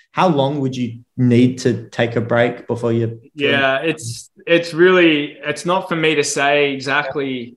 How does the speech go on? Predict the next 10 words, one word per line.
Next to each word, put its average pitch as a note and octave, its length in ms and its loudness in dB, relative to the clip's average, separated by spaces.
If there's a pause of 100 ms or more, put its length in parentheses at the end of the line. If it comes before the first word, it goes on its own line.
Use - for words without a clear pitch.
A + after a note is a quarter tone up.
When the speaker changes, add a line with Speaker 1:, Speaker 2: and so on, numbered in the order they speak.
(120)
Speaker 2:
you D3 160 -8
know, C#3 300 0
how, C3+ 280 -2
how C3+ 280 0
long, C#3 600 -6
um, C#3 380 0
because C3+ 280 -4
everyone D#3 380 2
is B2+ 160 -4
different. D#3+ 480 -2